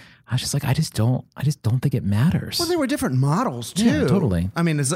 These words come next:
Speaker 2: if, if once you're in it, you see. I mean, I was,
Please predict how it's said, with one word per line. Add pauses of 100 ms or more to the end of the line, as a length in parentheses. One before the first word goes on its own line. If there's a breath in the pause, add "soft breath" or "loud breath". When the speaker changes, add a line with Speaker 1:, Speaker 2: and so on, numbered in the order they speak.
Speaker 2:
if,
if
once
you're
in
it,
you
see.
I
mean,
I
was,